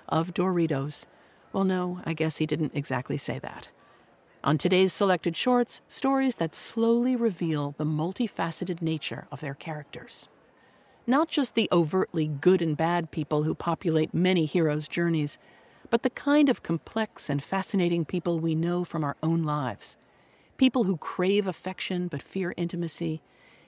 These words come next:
People who honestly love you, but given the right opportunity, just may betray you. There are many possibilities of combination platters of psychology in a single person.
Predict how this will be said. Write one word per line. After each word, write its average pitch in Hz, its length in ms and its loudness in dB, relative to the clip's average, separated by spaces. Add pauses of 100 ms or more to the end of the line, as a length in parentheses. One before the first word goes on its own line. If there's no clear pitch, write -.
People 247 280 4
who 208 260 2
honestly 214 520 2
love 185 260 0
you, 147 220 0 (320)
but 254 240 2
given 226 260 6
the 214 80 4
right 208 220 4
opportunity, 190 760 2 (220)
just - 340 -2
may 170 160 2
betray 160 360 -2
you. 139 280 -2 (960)
There 403 160 6
are 359 60 6
many 202 340 6
possibilities 156 680 2
of 156 120 -10
combination 180 680 4
platters 151 480 4
of 143 80 -2
psychology 156 800 0
in 156 100 2
a 147 60 2
single 160 420 2
person. 143 480 -2